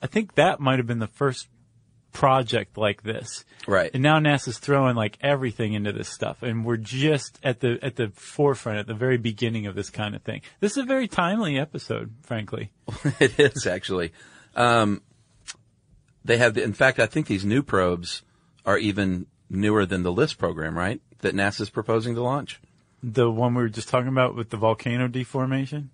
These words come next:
Speaker 2: Yeah.
Speaker 1: Yeah.
Speaker 2: Um, this is a pair of satellites that monitor little bitty changes in the surface.
Speaker 1: Mm-hmm.
Speaker 2: And, um, I guess it's a funding thing because I don't think these two are even, uh,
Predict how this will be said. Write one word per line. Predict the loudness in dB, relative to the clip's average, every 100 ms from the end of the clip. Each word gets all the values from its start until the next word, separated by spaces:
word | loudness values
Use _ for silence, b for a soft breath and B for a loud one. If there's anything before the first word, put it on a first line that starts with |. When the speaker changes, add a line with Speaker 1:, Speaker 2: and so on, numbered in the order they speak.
| _
Speaker 2:
Yeah. | 0 0 0 _
Speaker 1:
Yeah. | 2 2 0 _ B B B
Speaker 2:
Um, | 2 4 6 4 2 0
this | -4
is | -2 -4
a |
pair | 2 4
of | 4
satellites | 4 4 4 4 2 -2
that | -2 -2
monitor | 0 0 2 0 0
little | -2 0 2
bitty | 2 0 -2
changes | -2 -2 -2 -4
in | -4
the | -4
surface. | -2 0 0 -4 -4
Speaker 1:
Mm-hmm. | -6 -6 -6 B B _
Speaker 2:
And, | -2 2 2 0 -2
um, | -2 0 0 -2 -4 _ _ _ _ _ -12
I |
guess | -6 -4 -4
it's | -4
a | -4
funding | 0 0 0 -2
thing | -4 -6 -8
because | -10 -8 -4
I | -2
don't | -4
think | -6 -6
these | -8 -6
two | -4
are | -2
even, | -4 -4 -6 -10 b b b b _ _ -10
uh, | -8 -8